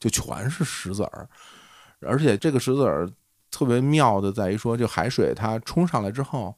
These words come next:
然后再退下去的时候，会发出那种哗啦哗啦哗啦哗啦哗啦哗啦，那，那种，那种声音，特别动听，就好像在那种山间小溪河水流过的那种声音。这个也是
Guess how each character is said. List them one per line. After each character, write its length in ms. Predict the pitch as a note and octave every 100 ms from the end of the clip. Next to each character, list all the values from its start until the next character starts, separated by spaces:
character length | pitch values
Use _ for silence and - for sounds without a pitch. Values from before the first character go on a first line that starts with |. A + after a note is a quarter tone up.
| _ - - -
然 120 | G#2
后 60 |
再 120 | B2+ C3+
退 220 | - A3
下 140 | D3
去 100 | F#2+
的 120 | F2 D#2+
时 120 | D#2+
候， 240 | F2 E2 - _
会 100 | -
发 160 | - C3+
出 140 | C#3+
那 100 | C#3+
种 220 | A2 D2+ - _ _ _ _
哗 160 | -
啦 60 | G#2
哗 100 | -
啦 60 | -
哗 80 |
啦 60 | -
哗 160 | - -
啦 60 | -
哗 80 | -
啦 80 | - - -
哗 80 | A2
啦， 60 | A2
那， 180 | G#2 G#2+
那 160 | A2
种， 140 | G2 F2
那 100 | G#2+
种 140 | F#2
声 220 | F2 G2+ G2
音， 220 | G2 G#2+ - - - - _
特 140 | -
别 140 | A#2+ E2+
动 220 | F2 F#2
听， 260 | D#2+ E2 D2
就 120 | G#2+
好 160 | F#2+ C2+
像 380 | - F#2+ F2 E2+
在 220 | G2 F2+
那 80 | F2+
种 100 | E2+
山 240 | B2 A#2+
间 220 | B2 B2
小 180 | A#2+ D2
溪 260 | - A#2 A#2
河 200 | - G2
水 160 | F#2
流 160 | D#2+ D#2
过 240 | - C3
的 100 | G2
那 120 | E2+ E2+
种 120 | D#2+
声 160 | -
音。 80 | F2 - - -
这 120 | C4
个 80 | F3+
也 120 | G2
是 200 | - G2+